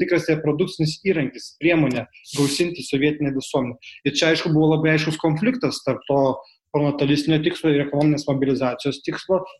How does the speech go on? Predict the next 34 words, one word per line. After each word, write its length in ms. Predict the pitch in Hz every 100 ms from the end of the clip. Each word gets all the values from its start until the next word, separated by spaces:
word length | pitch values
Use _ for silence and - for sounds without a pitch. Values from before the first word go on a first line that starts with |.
| _ -
Ir, 180 | 151 160 -
ir, 140 | 156
ir 180 | 185 147 -
tas 120 | 151
konfliktas 400 | 170 156 156 156 165
niekada 240 | 160 175
nebuvo 240 | 160 156 160
iš-, 140 | 151 - 160 156 151
išspręstas, 520 | 151 - 190 226 151 -
jis 180 | -
visą 140 | 123 208
laiką 160 | 208
egzistavo. 480 | 135 107 - 120 113 - _ - - - _
Dabar 220 | 131 175 170
formaliai 540 | 160 156 160 190 254 214 - -
sovietai 460 | - - 143 185 170
iš 80 | -
tikrųjų 280 | 156 220 180
skelbia 380 | - 165 170 151 -
tą 120 | 143 143 139 139 139 - 147
moterų 540 | 143 151 156 135 127 123
emancipaciją, 800 | 127 123 - 190 226 233 -
lygybę 260 | 127 131 196
ir 60 | 151
taip 140 | 143 -
toliau, 160 | 151 156
taip 140 | 147 -
toliau, 160 | 139 185
bet 140 | 165 -
ką 140 | 151
Antanas 400 | 143 139 139 127
sako 320 | - 123 170
ir 220 | 156 135 127
kas 160 | 135